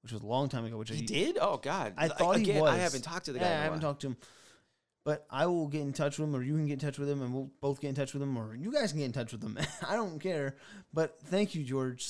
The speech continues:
Speaker 2: No,
Speaker 1: so much,
Speaker 2: definitely,
Speaker 1: man.
Speaker 2: man. I appreciate you.
Speaker 1: It's been a great podcast. I really, I was looking forward, I look forward to every podcast, and I was looking forward to this one a lot, too.
Speaker 2: <laughs>
Speaker 1: Uh,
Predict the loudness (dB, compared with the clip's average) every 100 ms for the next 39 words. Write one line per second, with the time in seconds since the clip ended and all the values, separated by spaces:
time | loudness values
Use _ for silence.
0 | 0 4 4 4 4 4 2 0 0 -2
1 | -4 -6 -4 -6 -6 -2 -2 -2 0 0
2 | 0 -2 _ _ _ -6 -4 -4 -6 -6
3 | 0 -2 0 -2 -2 -2 -2 -4 -4 -6
4 | 0 2 2 -2 -2 -2 2 2 2 2
5 | 0 2 0 0 -2 -2 -2 -2 -4 -4
6 | -6 -6 -4 -2 -2 -2 -2 -6 -6 -6
7 | -4 -6 -6 -6 -6 -4 -8 -8 -12 -2
8 | 0